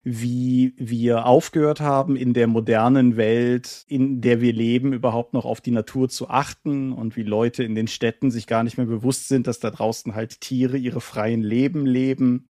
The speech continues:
Und um dann die zweite Textstelle zu bringen, so schreibt er dazu: „Auch der technisch hochgerüstete westliche Städter hatte sich domestiziert. Als sein perfekter Vertreter konnte ich eine gute Beschreibung von ihm geben.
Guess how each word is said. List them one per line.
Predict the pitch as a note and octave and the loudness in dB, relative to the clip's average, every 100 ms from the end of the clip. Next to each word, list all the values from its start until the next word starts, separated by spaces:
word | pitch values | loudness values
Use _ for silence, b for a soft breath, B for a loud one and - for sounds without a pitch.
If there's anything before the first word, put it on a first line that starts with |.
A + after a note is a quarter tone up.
| _ | _
Und | - A#2 A#2 A#2 - - _ - | -4 0 2 2 0 -10 _ -2
um | C3 | 4
dann | A#2+ | 4
die | A#2+ | 4
zweite | - B2 C3+ | 4 2 2
Textstelle | C3 - C#3 B2+ | 0 0 2 2
zu | A#2+ B2 | 2 -2
bringen, | A2+ A#2+ A#2+ A#2+ A#2 - | 2 4 6 6 2 -4
so | D#3 B2+ | -2 -2
schreibt | - A#2+ C3 | 4 4 4
er | B2+ | 2
dazu: | A#2 A#2 - C3 B2 C3 - _ _ _ - | 2 0 -2 0 0 -2 -10 _ _ _ 2
„Auch | D3+ | 2
der | G3 F#3 | 4 2
technisch | F#3 F#3+ A2 - | 2 2 0 2
hochgerüstete | F#3+ - A#2+ B2 - B2+ B2+ | 0 0 2 2 2 0 2
westliche | A2+ A#2+ - B2+ C3+ | 4 4 2 -2 -2
Städter | - A#2+ D3+ A#2 | 0 0 2 0
hatte | A#2 B2 | 0 -2
sich | B2 - | -4 -2
domestiziert. | A2+ A2 - A2+ - C3+ F#2 - _ _ _ _ _ _ | 0 0 -2 -10 -4 -4 -4 -10 _ _ _ _ _ _
Als | - A#2+ | -2 2
sein | B2 A#2 | 2 2
perfekter | C3 - C3+ D3 | 2 2 2 2
Vertreter | - C3 B2 A#2 C3 | 2 2 2 0 0
konnte | - B2 | 0 0
ich | A#2 | 2
eine | A#2+ A#2 | 2 2
gute | C3 C3+ | 0 -2
Beschreibung | C3+ - B2+ C3+ A#2 | -4 -2 2 2 2
von | - F#2 | -4 -6
ihm | F#2 | -6
geben. | - A2 E3 D3 | -6 -10 -12 -16